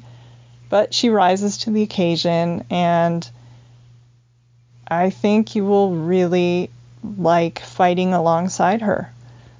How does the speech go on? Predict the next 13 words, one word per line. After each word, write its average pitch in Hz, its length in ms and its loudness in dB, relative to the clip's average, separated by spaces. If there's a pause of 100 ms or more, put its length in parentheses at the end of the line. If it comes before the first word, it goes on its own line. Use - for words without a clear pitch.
(160)
So 202 220 0
I 190 100 2
can't 185 320 2
recommend 185 640 2
P 185 260 -4
two 175 500 0
enough. 196 440 -2 (1120)
And 226 220 2
after 202 300 2
you 190 200 0
see 202 360 -2
P 202 320 -4
two, 220 560 0